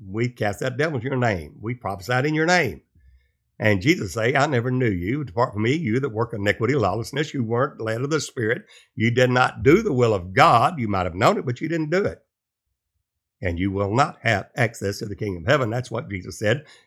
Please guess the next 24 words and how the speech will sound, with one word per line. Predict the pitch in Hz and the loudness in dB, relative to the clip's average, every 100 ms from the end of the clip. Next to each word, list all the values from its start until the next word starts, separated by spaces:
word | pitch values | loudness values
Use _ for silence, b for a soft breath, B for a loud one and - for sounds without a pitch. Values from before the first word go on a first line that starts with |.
| - | -2
in | 107 | 0
Matthew | 104 104 107 104 120 170 | 2 0 0 2 2 0
seven | 160 - 107 90 139 | -8 -4 -2 -2 -6
twenty-two | 127 107 110 120 120 113 143 | -6 -4 -4 -4 -2 0 2
on. | 156 175 90 - _ _ _ _ _ _ _ _ _ _ _ _ _ - | 2 2 -2 -8 _ _ _ _ _ _ _ _ _ _ _ _ _ -6
Now, | 85 73 101 | -4 -4 -4
that's | 101 104 | -4 -4
very | 98 95 95 | -4 -4 -4
simple. | 110 - 143 123 87 | -4 0 0 0 -8
Matthew | 85 101 - 107 | -6 -8 -8 -6
five, | 110 117 | -2 -2
he | - | -2
said, | - 98 | -6 -4
"Be | 110 | -4
ye | |
holy, | 117 104 110 139 | -2 -2 -2 -2
even | 110 | -4
as | 113 | -6
your | 104 | -8
Father | 98 92 | -6 -6
in | 123 | -4
heaven | 104 101 139 | -6 -4 -6
is | 123 | 0
holy." | 127 160 143 85 | 4 4 2 -2